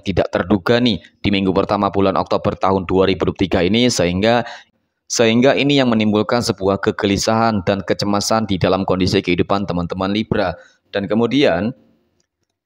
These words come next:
pada kartu yang kedua, di sini ada Five of Pentacles ataupun lima koin. Nah,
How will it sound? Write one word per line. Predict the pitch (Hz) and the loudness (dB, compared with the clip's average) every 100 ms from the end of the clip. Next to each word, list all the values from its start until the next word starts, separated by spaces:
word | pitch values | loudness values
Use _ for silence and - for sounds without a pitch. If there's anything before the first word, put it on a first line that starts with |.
| _ _ _ _ _ _ _ | _ _ _ _ _ _ _
pada | 101 104 | -2 2
kartu | 123 139 | 2 2
yang | 139 | 2
kedua, | 127 - 143 156 101 101 131 151 - - - _ _ 95 | 2 2 2 4 4 4 2 0 -6 -10 -18 _ _ -4
di | - 120 | 2 2
sini | 131 151 | 4 2
ada | 175 123 95 95 | 2 2 2 2
Five | 117 117 117 120 | 2 2 0 -4
of | |
Pentacles | - 131 123 120 123 - - _ _ _ _ _ _ _ _ _ _ _ - | -2 0 0 0 -2 -4 -8 _ _ _ _ _ _ _ _ _ _ _ -6
ataupun | 101 101 90 120 120 | -2 -2 0 0 2
lima | 107 | 0
koin. | 90 117 123 87 80 - _ _ _ _ | 2 2 4 0 -4 -12 _ _ _ _
Nah, | 117 123 - | -2 -2 -6